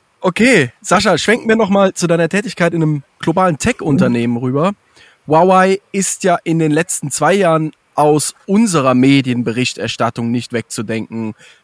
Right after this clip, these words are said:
Jetzt ist es mittlerweile wieder ruhiger geworden, aber angefangen bei den U S A haben ja auch andere Länder Huawei verbannt, sag ich mal, im Ausbau von fünf G Netzen und so weiter. Deutschland hat das bis heute nicht getan. Du hast eben schon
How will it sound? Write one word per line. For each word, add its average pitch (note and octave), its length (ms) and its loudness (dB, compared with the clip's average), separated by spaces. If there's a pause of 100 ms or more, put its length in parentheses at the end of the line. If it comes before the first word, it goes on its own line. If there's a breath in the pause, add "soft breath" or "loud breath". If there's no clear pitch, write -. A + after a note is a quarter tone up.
Jetzt - 140 -2
ist D3+ 120 -2
es C3+ 100 -4
mittlerweile C#3 400 2
wieder C3 140 -4
ruhiger F#3+ 300 2
geworden, D3+ 440 0 (380 soft breath)
aber C3 180 0
angefangen C#3+ 580 0
bei C3 140 0
den C3 160 2
U D3 120 -2
S C3+ 120 -2
A C#3 220 2
haben C3+ 120 -2
ja C#3 60 -2
auch C3 80 -6
andere C3 260 -6
Länder A#2 460 -2
Huawei A#2+ 440 0 (120)
verbannt, C3+ 500 0
sag B2+ 220 -2
ich A#2 140 -8
mal, A#2 240 0
im A2 100 -2
Ausbau A#2 460 -2
von A2 200 -8
fünf A#2+ 280 -6
G C3 180 2
Netzen B2 400 -2
und A2+ 160 -8
so A2 140 -6
weiter. A2+ 360 -2 (520 soft breath)
Deutschland F3+ 320 2
hat E3+ 100 2
das E3+ 240 -2 (180)
bis - 140 0
heute D3 220 2
nicht F3 320 0
getan. G#2 480 -8 (240 soft breath)
Du D#3 100 2
hast E3+ 120 2
eben F#3+ 200 0
schon C#3+ 300 0